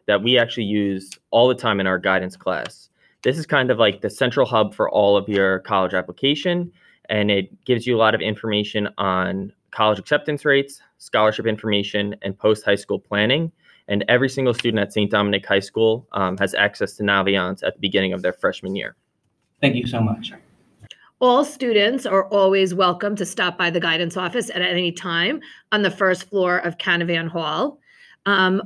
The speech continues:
Speaker 3: all of our information is on the guidance webpage, which is on the Saint Dominic website, and it has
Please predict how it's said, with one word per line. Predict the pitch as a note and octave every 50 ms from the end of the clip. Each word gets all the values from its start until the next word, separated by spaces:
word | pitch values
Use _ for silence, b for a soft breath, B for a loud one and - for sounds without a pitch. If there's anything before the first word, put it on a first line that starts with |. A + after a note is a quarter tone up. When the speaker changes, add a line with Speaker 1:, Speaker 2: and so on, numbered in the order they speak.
| -
Speaker 3:
all | - G#3+ A3 A#3 A#3+
of | G#3+
our | A3 G3+ G3+
information | G3+ G3+ G3 G3+ G3+ F#3 F3+ F3+ F#3 - - B3+ A3+
is | G3+ F3
on | F3+ F3+ F3 F3
the | E3+
guidance | E3+ F3 F#3+ E3+ E3+ F3 F#3 F3 F3 F3
webpage, | F3 F3+ F3 E3+ E3+ F3 - B3 B3 C4+ D#4 E4 - - - - b b b b b b
which | - G#3 G3 G3+
is | F3+ F3 F#3
on | F3+ F3
the | E3+ E3
Saint | E3+ - F#3 F3+ E3 -
Dominic | F3+ F3 E3+ E3+ E3+ D#3+ - -
website, | F3 F3 F3 E3+ - - - C4+ C4+ D4 D#4+ D#4+ - - -
and | G3 F3+ F3+ F3+ F3+ F#3 G3 -
it | F#3+ F#3 F3+ F3+ F3+ -
has | - - G3+ F#3 F#3 F#3 E3+ E3+